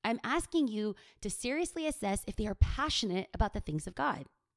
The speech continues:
If they aren't passionate about God, be prepared to date someone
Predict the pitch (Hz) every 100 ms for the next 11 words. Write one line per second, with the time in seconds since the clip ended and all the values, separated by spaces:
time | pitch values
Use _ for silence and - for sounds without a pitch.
0 | _ _ - - - - 294 - 381 -
1 | - 247 - 240 196 190 151 151 147 196
2 | - _ - - - 302 330 277 269 226
3 | 214 - 202 175 165